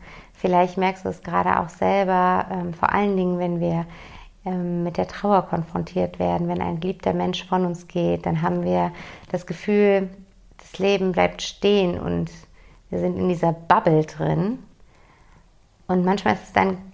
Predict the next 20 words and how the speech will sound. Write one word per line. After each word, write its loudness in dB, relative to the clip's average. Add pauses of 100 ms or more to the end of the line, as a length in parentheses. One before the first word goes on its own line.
(120)
richtig -4
erschreckend 0
für -8
uns -4
festzustellen, -2
dass -8
das -12
Leben -2
überhaupt 2
nicht -8
stehen -4
bleibt, 0
sondern 0
in, -6 (300)
in -2
egal 4
welche 6
Richtung 2
wir -4
gucken, 0